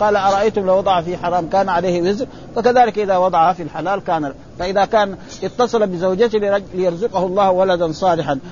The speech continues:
ها، وليعف نفسه وليعف زوجته يصير في أجر. وإذا كان وقت الحاجة هو يتصل بزوجته جامعة، خلاص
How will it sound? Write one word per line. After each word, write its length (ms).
ها، 160
وليعف 520
نفسه 340
وليعف 400
زوجته 340
يصير 320
في 200
أجر. 140
وإذا 280
كان 220
وقت 200
الحاجة 360
هو 120
يتصل 460
بزوجته 500
جامعة، 380
خلاص 160